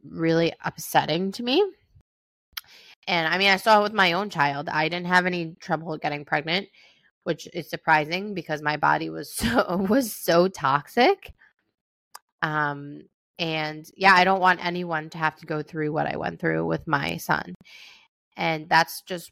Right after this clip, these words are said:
what my purpose here is, so that I can educate and help people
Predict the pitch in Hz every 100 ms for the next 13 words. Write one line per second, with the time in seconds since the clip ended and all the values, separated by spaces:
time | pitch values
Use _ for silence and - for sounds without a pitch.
0 | - 156 147 147 151 - 143 - - 160
1 | 147 139 - 175 - 170 156 - - 160
2 | 156 143 - 170 - - 185 175 170 -
3 | 156 147 143 - - - 160 - 180 160
4 | 165 151 151 151